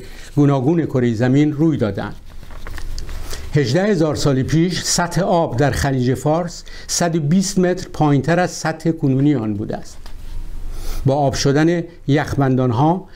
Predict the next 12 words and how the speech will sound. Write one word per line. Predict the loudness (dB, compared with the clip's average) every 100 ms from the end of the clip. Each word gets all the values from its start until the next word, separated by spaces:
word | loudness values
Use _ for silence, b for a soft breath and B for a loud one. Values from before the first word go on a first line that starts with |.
| B
سطح | -2 -2 0 0
آب | 2 0 2
بالا | 2 2 4
می‌آید | 4 4 2 -2 -6 -14 B B
و | -2
هشت | 0 0 0
هزار | 2 0 0
سال | 0 2 2
پیش | 2 2 2 -6 -2
به | -2
سطح | 0 -2 2 2
امروزیش | 4 2 2 2 2 0 -2